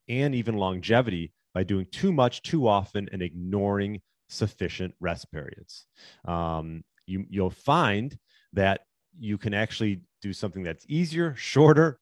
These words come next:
and less frequent, and can lead to fitness and health improvements much better than doing long periods of stressful activity. And I'm actually fall into this boat because I used to do long hour, hour and a half workout sessions.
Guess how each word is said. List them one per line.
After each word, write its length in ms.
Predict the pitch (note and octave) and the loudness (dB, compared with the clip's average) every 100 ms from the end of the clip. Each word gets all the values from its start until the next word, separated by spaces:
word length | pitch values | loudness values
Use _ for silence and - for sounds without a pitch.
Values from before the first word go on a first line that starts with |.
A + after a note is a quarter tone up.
| _ | _
and 160 | G#2 | -6
less 320 | F#2+ A2 F3 - | 2 6 6 6
frequent, 560 | F3 G3+ - A2+ E3+ - _ _ | 4 4 4 2 0 -12 _ _
and 120 | A2+ | -4
can 160 | A#2+ A2+ | 0 0
lead 180 | A#2 A#2+ | 0 2
to 60 | |
fitness 540 | A#2+ - A#2 A#2 A2 - | -2 -2 -6 -4 -6 -8
and 100 | G#2+ | -12
health 320 | F#2+ - G2 - | -8 -2 -2 -2
improvements 600 | F#2+ - G2 F2+ F2+ F2 _ _ _ | -14 -8 -8 -6 -8 -8 _ _ _
much 280 | F#2 A2 - | 0 0 2
better 200 | G#2 F#2+ | 2 2
than 200 | F#2 F2+ - _ _ | 0 -4 -8 _ _
doing 260 | G2+ F#2+ F2 | -2 -2 0
long 360 | F2 F2+ F#2 | 2 2 0
periods 520 | F2+ F#2 F2+ F2 E2 - | -2 -2 0 -2 -6 -12
of 120 | F2 | -14
stressful 440 | - F#2+ E2+ - F2 | -6 -4 -4 -2 -4
activity. 520 | E2+ - D#3 F2 D2+ _ _ _ _ _ _ - | 0 2 2 2 -4 _ _ _ _ _ _ -12
And 120 | - A#2 | 0 2
I'm 160 | D3 | 4
actually 260 | B2+ A#2+ A#2 | 2 2 -4
fall 280 | - A#2+ A2+ | 4 4 4
into 160 | G2 | -2
this 180 | G2 F#2+ | -4 -4
boat 300 | - C#3 C3 | 4 4 4
because 220 | G2 G2 | -4 -2
I 100 | F#2 | 0
used 320 | F#2+ G2+ - - | 0 -2 -4 -2
to 500 | F#2 F2+ F#2 F#2 F2 - - _ | 0 2 0 -2 -6 -12 -20 _
do 120 | G#2+ G2 | -2 2
long 360 | G2+ G2+ G#2 | 6 6 4
hour, 300 | G2+ G2 G2 | 2 4 4
hour 160 | F#2+ F#2+ | 4 2
and 80 | F2+ | 0
a 40 | |
half 240 | G2 F#2+ | 0 0
workout 360 | G2 G2+ G#2 G2 | 0 2 2 2
sessions. 540 | - G2 - F#2+ F#2+ | 2 0 0 -6 -6